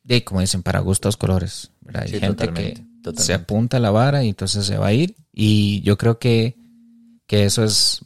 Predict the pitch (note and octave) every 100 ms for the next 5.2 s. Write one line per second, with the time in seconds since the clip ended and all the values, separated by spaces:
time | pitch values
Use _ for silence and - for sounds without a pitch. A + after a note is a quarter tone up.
0 | - - G#2 G2+ A#2+ A2 F#2+ - G2+ G2+
1 | A2+ - F#2+ F#2 A2 _ _ _ _ _
2 | _ _ _ _ _ _ - _ _ _
3 | _ _ _ _ D3 D3 C#3+ D3+ D3 D#3
4 | E3 E3 E3 - D#3 D3 B2 C3+ D3+ D#3
5 | D3+ C#3+